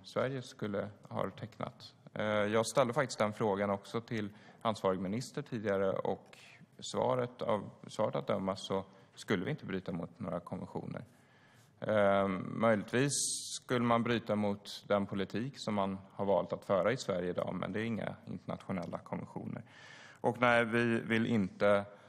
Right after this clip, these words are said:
eh, fortsätta med den politik som förs idag. Vi vill ha en striktare migrationspolitik. Det är ingen, eh, inget konstigt med det. Så, och jag ser egentligen inte varför, eh, våra ställningstaganden idag skulle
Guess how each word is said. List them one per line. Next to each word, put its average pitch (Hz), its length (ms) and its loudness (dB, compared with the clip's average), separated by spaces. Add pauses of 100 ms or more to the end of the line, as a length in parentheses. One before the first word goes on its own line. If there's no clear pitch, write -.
(340)
eh, 95 320 4
fortsätta 98 460 -2
med 90 120 -2
den 87 140 2
politik 85 340 -8
som 87 140 -6
förs - 280 -2
idag. 95 260 2
Vi 104 160 -2
vill 95 100 -4
ha 92 280 -2
en 85 180 -6 (160)
striktare 98 680 -4 (160)
migrationspolitik. 120 1040 -8
Det - 140 -6
är - 280 -4
ingen, 95 380 -4 (240)
eh, - 260 -10
inget 101 200 -6
konstigt 95 240 -4
med 101 100 -4
det. 107 180 -4
Så, 101 220 -8
och 104 220 -4
jag 92 120 0
ser 104 180 -2
egentligen 95 420 -2
inte 92 460 -2
varför, 92 600 -2 (580)
eh, - 360 -6
våra 95 320 2
ställningstaganden 90 800 0
idag 107 440 2 (100)
skulle 90 520 -4